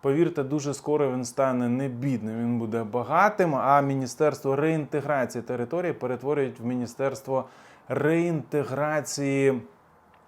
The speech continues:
людей з Європи в Україну. Тим часом Путін робить вже другу заяву за кілька днів про те, що він не відмовляється від переговорів, суджа не стала для нього фатальною,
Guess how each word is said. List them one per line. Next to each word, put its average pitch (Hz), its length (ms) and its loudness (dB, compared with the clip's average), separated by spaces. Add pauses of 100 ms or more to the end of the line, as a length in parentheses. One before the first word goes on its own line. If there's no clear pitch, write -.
(200)
людей 131 460 4
з 123 360 0 (100)
Європи 135 520 0
в 123 120 -2
Україну. 135 600 0 (500)
Тим 156 160 0
часом 196 340 2
Путін 170 300 -2
робить 160 280 2
вже 143 180 -2
другу 143 680 4
заяву 127 600 2
за 117 180 -4
кілька 127 440 -2
днів 156 240 -2
про 147 140 -2
те, 139 120 -2
що 135 140 -6
він 135 280 -2
не 175 140 2
відмовляється 143 840 2
від 117 220 -6
переговорів, 135 640 2
суджа 139 400 -2
не 131 140 -2
стала 123 380 2
для 113 140 -2
нього 120 340 -4
фатальною, 185 680 4